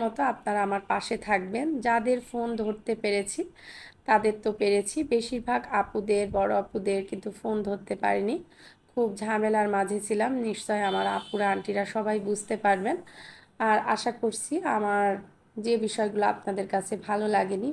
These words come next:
প্লিজ ক্ষমা সুন্দর দৃষ্টিতে দেখবেন। তো যাই হোক, আজকে কিন্তু একটা বিজনেসের ভিডিও আপনাদের সাথে শেয়ার করছি। একটা দায়বদ্ধতা জায়গা থেকে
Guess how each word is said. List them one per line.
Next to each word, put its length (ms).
প্লিজ 280
ক্ষমা 220
সুন্দর 220
দৃষ্টিতে 340
দেখবেন। 300
তো 40
যাই 240
হোক, 120
আজকে 240
কিন্তু 240
একটা 160
বিজনেসের 640
ভিডিও 240
আপনাদের 380
সাথে 200
শেয়ার 200
করছি। 300
একটা 220
দায়বদ্ধতা 640
জায়গা 280
থেকে 280